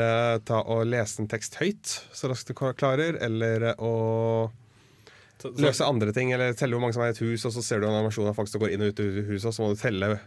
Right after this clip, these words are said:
Speaker 1: hø-, holde ho-, regnskap for hvor mange som er i huset til
Speaker 2: Så,
Speaker 1: slutt.
Speaker 2: så det er litt sånn hjernetrim-spill?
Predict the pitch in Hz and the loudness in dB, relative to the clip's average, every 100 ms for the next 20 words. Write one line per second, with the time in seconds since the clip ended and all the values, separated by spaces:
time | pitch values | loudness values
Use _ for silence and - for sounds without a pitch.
0 | - _ - 123 107 110 113 104 107 113 | -20 _ -2 0 2 2 2 2 2 0
1 | - - - 120 104 110 107 113 113 113 | -2 -8 -2 0 2 -2 -2 -2 0 0
2 | 107 110 107 104 120 123 _ 123 147 151 | -2 0 0 0 -4 -6 _ -4 -4 -4
3 | - 135 131 123 127 120 113 101 95 107 | -4 0 0 0 0 0 0 -4 -4 -2
4 | 101 104 101 233 269 | -2 -6 -2 -2 -2